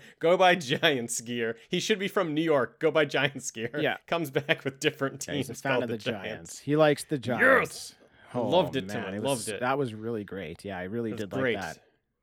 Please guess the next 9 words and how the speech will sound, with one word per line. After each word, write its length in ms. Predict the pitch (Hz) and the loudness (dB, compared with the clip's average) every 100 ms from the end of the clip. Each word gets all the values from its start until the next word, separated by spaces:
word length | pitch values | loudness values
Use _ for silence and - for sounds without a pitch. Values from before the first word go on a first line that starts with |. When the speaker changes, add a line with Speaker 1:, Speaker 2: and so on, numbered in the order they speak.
| _ _ _ - | _ _ _ 0
Speaker 1:
Also, 240 | 147 160 | 0 2
this 140 | 175 170 | 0 0
kid's 260 | 185 147 | 0 -2
dubbing 380 | 104 139 156 160 | 0 2 4 2
is 160 | 127 113 | 2 -2
awful. 480 | - 143 135 120 - | -2 2 4 2 0
Speaker 2:
Ooh, 1400 | 247 349 339 339 349 359 311 277 240 220 175 147 131 101 - _ _ - | -2 0 0 0 0 0 0 0 0 0 2 2 0 -4 -10 _ _ -10
it's 160 | 123 - | -8 -4
terrible. 520 | 120 151 165 90 | 4 6 6 2